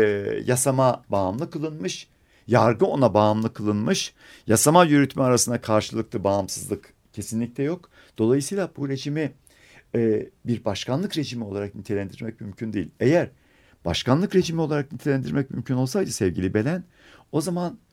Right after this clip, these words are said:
şöyle bir tartışma yürütürdük. Adı önemli değil derdik. E, gerekçesi de yok ama derdik. Yani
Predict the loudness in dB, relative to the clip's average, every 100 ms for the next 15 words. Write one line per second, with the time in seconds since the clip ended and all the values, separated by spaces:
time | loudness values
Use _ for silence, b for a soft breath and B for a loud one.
0 | _ _ -10 2 2 2 -2 -4 -6 -4
1 | -2 0 -2 -2 -6 -4 -10 _ _ _
2 | _ -4 0 0 0 -2 -2 -2 0 0
3 | 0 0 -2 -2 -10 -10 _ _ B B
4 | B B 6 8 8 6 2 -4 _ 8
5 | 12 12 10 4 4 4 6 4 4 2
6 | 4 6 6 4 0 -8 -10 -18 0 4
7 | 4 4